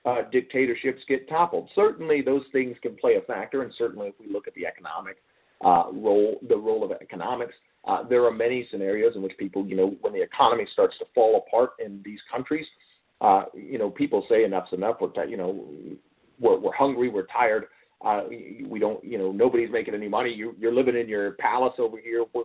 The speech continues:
we're gonna overthrow you. We're gonna kill you. And we're gonna take over and put somebody else in power who can get the job done." But generally, what tends to happen with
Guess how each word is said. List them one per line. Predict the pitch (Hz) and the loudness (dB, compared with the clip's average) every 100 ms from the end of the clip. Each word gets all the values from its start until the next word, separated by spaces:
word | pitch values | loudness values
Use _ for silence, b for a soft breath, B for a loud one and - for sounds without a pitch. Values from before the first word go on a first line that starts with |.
| - | -8
we're | 110 | -8
gonna | 110 117 | -2 0
overthrow | 110 104 107 | 0 -4 -4
you. | 127 | -4
We're | 117 | -6
gonna | 107 | -6
kill | - 95 | -2 -2
you. | 120 | -2
And | |
we're | 107 | -4
gonna | 104 | -6
take | 101 95 92 | -4 -4 -2
over | 92 139 | -2 -4
and | 135 | -4
put | - - | -4 -2
somebody | 104 107 | 0 2
else | 110 - | 2 0
in | |
power | - 92 107 | 0 2 2
who | 98 | 0
can | - | -4
get | - | -2
the | |
job | - 160 175 | 4 4 4
done." | - - _ _ _ _ _ _ _ _ _ _ _ _ _ _ _ _ _ | -2 -20 _ _ _ _ _ _ _ _ _ _ _ _ _ _ _ _ _
But | - - 127 | -12 -12 -6
generally, | 180 220 151 110 110 95 | -4 -4 -6 -8 -10 -8
what | 156 - | -8 -8
tends | 196 208 - | -10 -10 -12
to | 131 | -12
happen | 143 175 - - - _ 104 | -6 -6 -8 -14 -20 _ -4
with | 110 | -4